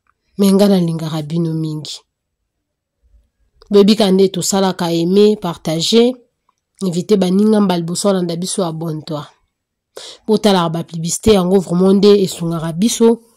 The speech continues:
tosalela bino mosala malamu. Kolekisaka ba publicité te, ndeko na ngai. Tala ba publicité tina suka, to tali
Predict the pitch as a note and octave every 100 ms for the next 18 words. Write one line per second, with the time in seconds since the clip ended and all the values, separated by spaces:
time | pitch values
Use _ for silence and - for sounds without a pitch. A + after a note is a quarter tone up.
0 | _ _ _ G#3 G3 G#3 F#3 D#3 F#3+ G3
1 | F3+ - F3+ F3 E3+ E3+ F3+ F3+ E3 C#3+
2 | _ _ _ F3+ F3+ F3 F3+ E3+ E3+ E3+
3 | E3+ F3 - G3 G3 F#3+ E3+ D#3 D#3+ D#3+
4 | E3 F3 F3 - _ _ _ _ _ _
5 | - _ - G3+ G3+ F3 - D#3+ D#3 -
6 | - G3+ - B3 F3 - - G3 F3+ F3
7 | A3+ A3 A3+ A3+ A3